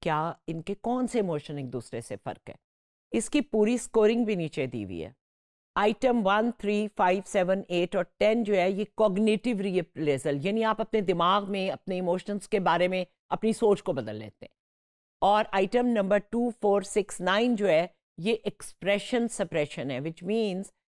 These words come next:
एक्सप्रेसिव सप्रेशन का मतलब है कि आप उस इमोशन को जाहिर करने से या एक्सप्रेस करने को दबाते हैं, अपने जज्बे को दबाते हैं।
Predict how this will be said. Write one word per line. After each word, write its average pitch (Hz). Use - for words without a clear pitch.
एक्सप्रेसिव 202
सप्रेशन 185
का 180
मतलब 180
है 185
कि -
आप 165
उस 175
इमोशन 160
को 156
जाहिर 180
करने 175
से 202
या 190
एक्सप्रेस 208
करने 165
को 185
दबाते 139
हैं, 110
अपने 185
जज्बे 165
को 202
दबाते 120
हैं। -